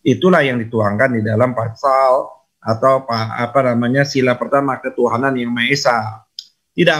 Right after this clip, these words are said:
boleh ada semacam produk perundang-undangan yang dibentuk oleh D P R bersama Pak Presiden atau Perda ber-, D P R D dengan gubernur atau bupati yang bertentangan dengan nilai-nilai ketuhanan, bentuk apapun dia.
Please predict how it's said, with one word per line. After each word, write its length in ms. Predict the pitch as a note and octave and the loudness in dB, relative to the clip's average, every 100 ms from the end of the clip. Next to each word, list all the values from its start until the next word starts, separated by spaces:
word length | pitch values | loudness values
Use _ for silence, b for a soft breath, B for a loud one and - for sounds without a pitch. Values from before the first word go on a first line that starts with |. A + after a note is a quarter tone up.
| D3+ | 2
boleh 240 | F#3 F#3+ | 2 2
ada 240 | D#3 D3+ D3 | 0 -2 -2
semacam 380 | D3 C#3+ C#3+ C3 | -2 -2 -2 -2
produk 300 | C#3 C3 A#2 | -2 -2 -2
perundang-undangan 760 | C3 B2 A#2+ C#3+ C#3+ C#3+ C3 B2 | -2 -2 -4 -2 -2 -2 -4 -4
yang 180 | A#2+ | -6
dibentuk 400 | A#2 A#2 D#3 D#3+ C3+ | -6 -2 -2 0 0
oleh 180 | B2+ A#2+ | 2 0
D 140 | A2+ | 0
P 80 | - | -4
R 320 | D3+ D3+ B2 | 0 2 0
bersama 320 | B2 B2 A#2 A2+ | -8 -10 -6 -6
Pak 400 | A#2 A2+ - - | -4 -4 -6 -10
Presiden 560 | A2+ E3 C#3 A#2+ C3 - _ _ _ _ | -4 0 2 2 -2 -14 _ _ _ _
atau 320 | B2+ C3+ B2 | -2 -2 -2
Perda 640 | D3+ C#3+ D3 C3 A2+ - - | -2 0 0 0 -4 -8 -10
ber-, 320 | - - C3+ | -10 -10 -6
D 60 | B2+ | -4
P 80 | B2 | -2
R 100 | B2 | 0
D 80 | A#2+ A#2+ | 0 2
dengan 320 | A#2+ A#2 A#2 - - | 2 0 -4 -8 -8
gubernur 320 | A#2+ A2+ A#2 | -2 2 2
atau 160 | A2 A2 | 2 -2
bupati 480 | A2 G#2 - E3+ E3+ _ _ _ | -4 -4 -6 -6 -10 _ _ _
yang 240 | F3 G3 | 0 2
bertentangan 720 | E3+ D#3 D3 C3 E3+ G3 G3 D3+ | 0 0 -2 0 -2 0 -2 -2
dengan 240 | D3+ F3+ | 0 0
nilai-nilai 560 | E3+ D#3 D#3+ D#3 D#3 D3+ | 0 0 0 0 0 -2
ketuhanan, 560 | - E3 F3 D3+ A#2+ | -6 -4 -2 -2 -2
bentuk 320 | B2 F3+ F3+ | -2 0 0
apapun 460 | - E3+ G3+ F#3+ F3 D#3 C#3 | 0 0 0 0 -4 -4 -2
dia. 300 | G#2 G2+ | -2 -4